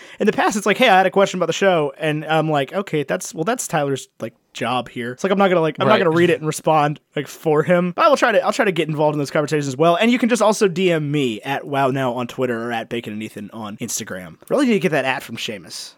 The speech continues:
Speaker 1: Change things over. I've been thinking about that.
Speaker 2: He's asked you, like, recently.
Speaker 1: I know, I know,
Speaker 2: Like, when,
Speaker 1: I know,
Speaker 2: hey,
Speaker 1: but I
Speaker 2: can
Speaker 1: was
Speaker 2: you
Speaker 1: like,
Speaker 2: dig it?
Speaker 1: I was, like, sitting down to do something when he said that. I think I was, like, about to go see Endgame with you.
Speaker 2: Oh, I love Endgame.
Speaker 1: Um,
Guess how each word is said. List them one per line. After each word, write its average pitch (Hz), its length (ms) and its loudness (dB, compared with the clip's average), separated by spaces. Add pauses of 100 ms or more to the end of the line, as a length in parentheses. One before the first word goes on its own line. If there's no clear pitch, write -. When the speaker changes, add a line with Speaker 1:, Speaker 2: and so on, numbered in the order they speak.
(120)
Speaker 1:
Change - 260 -10
things 101 200 -14
over. - 240 -20
I've - 120 -20
been 147 120 -8
thinking 139 220 -4
about 101 200 -6
that. 101 280 -10
Speaker 2:
He's 202 220 2
asked 180 400 -4
you, 185 80 -4
like, 139 180 -2
recently. 120 240 -2
Speaker 1:
I 214 60 6
know, 233 180 6
I 202 140 0
know, 226 160 4
Speaker 2:
Like, 113 180 -2
when, 135 180 2
Speaker 1:
I 226 60 4
know, 247 120 6
Speaker 2:
hey, 123 60 4
Speaker 1:
but 214 120 4
I - 20 6
Speaker 2:
can 240 60 6
Speaker 1:
was 226 100 2
Speaker 2:
you 220 60 0
Speaker 1:
like, 214 120 4
Speaker 2:
dig 117 120 -4
it? 135 80 -2
Speaker 1:
I 214 60 6
was, 220 180 0
like, 202 200 0 (240)
sitting 220 440 2
down 190 260 6
to 175 80 -2
do 175 220 2
something 202 340 2
when 190 120 2
he 180 100 2
said 160 180 0
that. 202 240 0
I 180 60 0
think 254 100 6
I - 20 8
was, 233 60 8
like, 220 100 2
about 185 220 6
to 170 60 -2
go 185 160 6
see 190 220 2
Endgame 185 380 4
with 175 160 2
you. 196 300 2
Speaker 2:
Oh, 120 140 -2
I 104 80 -2
love 101 300 -6
Endgame. 101 500 -12
Speaker 1:
Um, 123 400 0